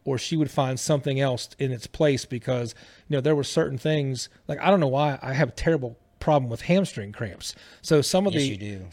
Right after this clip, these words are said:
Speaker 1: Yeah. So some of the, uh, exercises she gave me, like, I did two of them and I'm like, s-, like, "Oh my God, I can't do another one. I already got a cramp." Um,
Speaker 2: I
Speaker 1: but
Speaker 2: w-,
Speaker 1: so
Speaker 2: I
Speaker 1: she, so she substituted that stuff and made it possible for me to still do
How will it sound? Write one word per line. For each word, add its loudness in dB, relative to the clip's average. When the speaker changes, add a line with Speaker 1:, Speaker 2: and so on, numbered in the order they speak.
Speaker 1:
Yeah. 4
So 0
some 2
of 2
the, 0
uh, -6
exercises 0
she -4
gave 0
me, -2
like, -6
I 2
did 4
two 4
of 4
them 0
and 0
I'm 0
like, 0
s-, -12
like, -8
"Oh 0
my 0
God, -2
I -4
can't -2
do 2
another 2
one. -2
I 0
already 2
got 4
a -4
cramp." -2
Um, -4
Speaker 2:
I 0
Speaker 1:
but 0
Speaker 2:
w-, -4
Speaker 1:
so 6
Speaker 2:
I 8
Speaker 1:
she, 2
so 2
she 0
substituted -2
that -4
stuff -4
and -6
made 4
it -4
possible -6
for -10
me 0
to -4
still -2
do 0